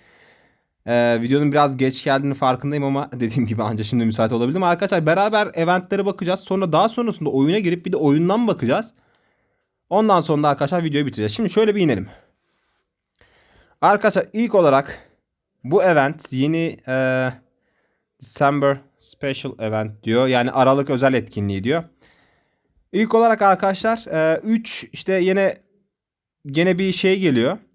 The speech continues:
Bir geçici süreliğine bir mod geliyor arkadaşlar. Bu modda savaşarak token toplayıp bu tokenlerle sandık açarak belli ödüller elde edebilecekmişsiniz.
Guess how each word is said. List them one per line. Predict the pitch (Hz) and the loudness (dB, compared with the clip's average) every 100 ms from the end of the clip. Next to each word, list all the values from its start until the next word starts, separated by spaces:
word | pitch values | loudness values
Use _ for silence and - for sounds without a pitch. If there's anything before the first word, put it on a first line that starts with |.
| _ _ _ _ _ _ _ _ _ _ | _ _ _ _ _ _ _ _ _ _
Bir | 139 165 175 - _ _ _ _ _ _ _ 127 | 4 4 4 -4 _ _ _ _ _ _ _ -4
geçici | 135 135 165 | -2 0 -4
süreliğine | 170 165 165 165 | 0 0 2 2
bir | 160 | 2
mod | 165 185 - | 2 0 0
geliyor | 156 131 | 2 4
arkadaşlar. | 120 139 135 175 | 2 0 -2 -4
Bu | |
modda | 185 185 175 156 | -2 -4 -4 -2
savaşarak | - 165 175 196 175 175 | 0 2 2 2 0 0
token | 156 175 175 | -2 -2 -2
toplayıp | 185 175 165 190 - _ _ _ _ - | -2 -2 -2 -4 -6 _ _ _ _ -8
bu | 220 | 0
tokenlerle | 247 220 196 175 147 | 2 2 4 4 2
sandık | 135 - 156 208 247 | 0 2 4 2 -2
açarak | 233 175 180 196 156 | 0 2 0 0 0
belli | 180 196 | 2 2
ödüller | 185 160 190 175 | 2 2 2 2
elde | 156 165 170 | 0 2 2
edebilecekmişsiniz. | 160 156 156 165 165 117 - 147 220 | 0 0 0 -2 -2 -6 -2 -2 -4